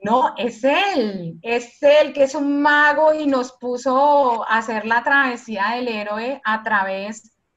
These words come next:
o sea, él lo que hace es contarnos, eh, la travesía del héroe que hace el escritor para poder llegar a, a su expresión. Entonces es una dicha porque a mí,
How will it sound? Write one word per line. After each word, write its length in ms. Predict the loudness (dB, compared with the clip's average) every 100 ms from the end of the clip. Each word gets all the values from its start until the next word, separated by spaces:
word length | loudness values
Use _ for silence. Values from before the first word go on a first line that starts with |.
| _ _
o 100 | -12
sea, 320 | -4 -2 -2 -6 -10
él 280 | -8 -4
lo 140 | -4 -4
que 80 | -2
hace 360 | -2 -2 -6
es 160 | -10 -6
contarnos, 960 | -6 -6 -6 0 0 0 -4 -8 -10 -18 _
eh, 320 | -10 -8 -10
la 240 | -4 -4 -2
travesía 680 | 0 0 -2 -10 -6 -2
del 180 | -2 -4
héroe 600 | -8 -8 -8 -6 -8 -12 _ _ _ _
que 120 | -2
hace 420 | 2 0 -2 -10 -14 _ -14
el 180 | -10 -10
escritor 720 | -12 -16 -18 -10 -8 -8 -10
para 320 | -8 -8 -6
poder 300 | -8 -8 -12
llegar 400 | -6 -2 -2 -4 _ _ _ _ -6
a, 480 | -2 -2 -4 -4 -4
a 40 |
su 180 | -4 -4
expresión. 920 | -6 -6 -12 -8 -4 -2 -4 -8 -16 _ _ _
Entonces 640 | -8 -6 -4 -6 -4 -6 -4
es 220 | -6 -6
una 300 | -4 -2 -4
dicha 420 | -6 -8 -8 -8
porque 400 | -8 -12 -10 -10 -8
a 120 | -10
mí, 260 | -10 -18